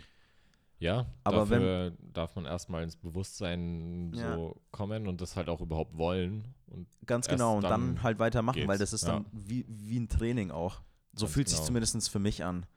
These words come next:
Speaker 2: So, man wird ja immer besser darin,
Speaker 1: Ja.
Speaker 2: so zu reflektieren. Das ist ja
Speaker 1: Ja,
Speaker 2: nicht so,
Speaker 1: voll.
Speaker 2: dass du,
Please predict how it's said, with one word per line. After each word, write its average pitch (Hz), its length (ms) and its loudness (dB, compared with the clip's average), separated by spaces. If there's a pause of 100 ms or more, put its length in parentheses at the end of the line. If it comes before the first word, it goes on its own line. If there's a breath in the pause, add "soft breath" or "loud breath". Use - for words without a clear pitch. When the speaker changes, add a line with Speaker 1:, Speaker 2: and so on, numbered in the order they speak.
(920 soft breath)
Speaker 2:
So, - 120 -4
man 107 120 4 (100)
wird 123 160 4
ja 107 60 4
immer 113 140 2
besser 117 280 6
darin, 92 420 2 (120)
Speaker 1:
Ja. 80 160 -4
Speaker 2:
so 98 140 2
zu - 160 0
reflektieren. 98 600 0
Das 101 80 -2
ist 101 80 -2
ja 78 80 2
Speaker 1:
Ja, 85 60 4
Speaker 2:
nicht 101 120 0
so, 90 100 0
Speaker 1:
voll. 110 60 4
Speaker 2:
dass 98 200 2
du, 104 280 4